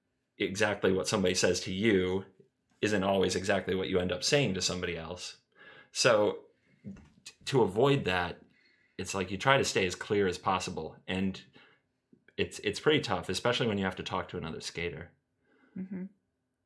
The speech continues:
Speaker 1: Uh, but what does the opposite look like? Like, when, when you're avoid-, when you're avoiding, uh, specifically dishonesty, what does that look like?
Speaker 2: I think that it's just, uh,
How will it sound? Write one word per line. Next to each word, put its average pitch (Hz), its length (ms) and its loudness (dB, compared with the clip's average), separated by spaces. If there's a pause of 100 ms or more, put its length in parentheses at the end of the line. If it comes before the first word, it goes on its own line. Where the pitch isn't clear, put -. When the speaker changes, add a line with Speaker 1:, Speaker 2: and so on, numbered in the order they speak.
(520)
Speaker 1:
Uh, 101 280 0
but 123 180 2
what 151 140 4
does 170 140 2
the 131 100 4
opposite 95 420 0
look 92 160 -6
like? 85 300 -6 (320)
Like, 95 220 -2
when, 107 440 2
when 110 240 4
you're 117 340 4
avoid-, 101 540 2
when 123 180 2
you're 127 140 6
avoiding, 98 640 2
uh, 92 160 -4
specifically 95 640 -4
dishonesty, 92 640 -4
what 92 140 -4
does 117 160 -4
that 87 220 -4
look 82 200 -10
like? 85 280 -10 (1300)
Speaker 2:
I 254 160 4
think 254 380 -2
that 208 580 0 (400)
it's 196 240 -4
just, 208 480 -2
uh, 170 320 0